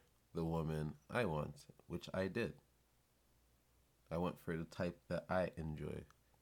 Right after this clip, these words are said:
Someone that's not just caught up on only their looks, even though she's beautiful. Not someone that's only caught up on her body, even though I love the way she looks. It's just, you know, <laughs>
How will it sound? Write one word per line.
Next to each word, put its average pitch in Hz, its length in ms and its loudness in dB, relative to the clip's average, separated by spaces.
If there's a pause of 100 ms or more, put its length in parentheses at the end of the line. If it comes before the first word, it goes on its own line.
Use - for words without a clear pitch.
(480)
Someone 95 280 2
that's 87 200 2
not 87 180 2
just 90 220 -2
caught 90 280 4
up 80 200 2
on 78 340 2 (1000)
only 90 300 2
their 85 180 4
looks, 82 420 0
even 95 200 2
though 110 120 2
she's 107 180 0
beautiful. 104 640 0 (420)
Not 104 160 0
someone 98 240 2
that's 92 220 -2
only 90 240 2
caught 90 260 2
up 82 140 0 (160)
on 87 180 2
her 82 140 0
body, 78 480 0 (280)
even 92 200 2
though 85 100 4
I 87 80 6
love 92 280 4
the 80 80 -2
way 82 160 0
she - 160 -6
looks. 117 420 -2
It's 95 120 -2
just, 110 360 2 (1800)
you 92 120 4
know, 90 280 4 (1120)
<laughs> - 20 0